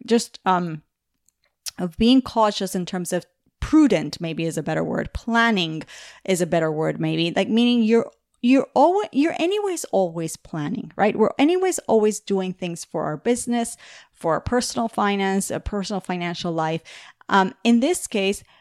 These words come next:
maybe now you're taking a different direction because you have a certain expectation, right? But you're still planning. So in the same way that you would o-, normally plan, perhaps you're shifting gears somewhat, but you're doing that.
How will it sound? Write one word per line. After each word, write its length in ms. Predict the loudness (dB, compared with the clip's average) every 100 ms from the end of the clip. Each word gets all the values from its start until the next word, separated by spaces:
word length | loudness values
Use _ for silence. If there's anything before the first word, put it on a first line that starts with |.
| _ 0
maybe 320 | 2 4 4
now 260 | 4 2
you're 220 | 2 0 0
taking 380 | 0 0 -2
a 40 | -2
different 360 | -2 -2 -2
direction 720 | 0 -2 0 -2 -2 -2 0 0
because 440 | -2 0 0 2
you 80 | 0
have 140 | 0
a 40 | -4
certain 240 | -2 -2
expectation, 920 | -2 -6 -10 -6 0 2 2 0 2
right? 240 | 2 2
But 100 | 0
you're 160 | 0 -2
still 280 | -2 0 0
planning. 720 | -2 -4 0 2 2 2 -2
So 260 | 0 2 4
in 120 | 2
the 60 | 0
same 240 | 0 0
way 80 | 0
that 140 | 0
you 140 | 0 0
would 140 | -2 0
o-, 200 | -2 -2 0
normally 480 | 2 2 2 0 -2
plan, 480 | -4 2 2 2 -2 -10 -8
perhaps 380 | -4 2 2 2
you're 100 | -2
shifting 540 | 0 0 -2 -4 -4 -2
gears 480 | 0 2 2 0 -8 _
somewhat, 680 | -6 -2 0 2 2 2 0 -10 -20 -2
but 100 | 0
you're 240 | 4 4 2
doing 460 | 2 2 2 -2
that. 320 | -2 -2 -4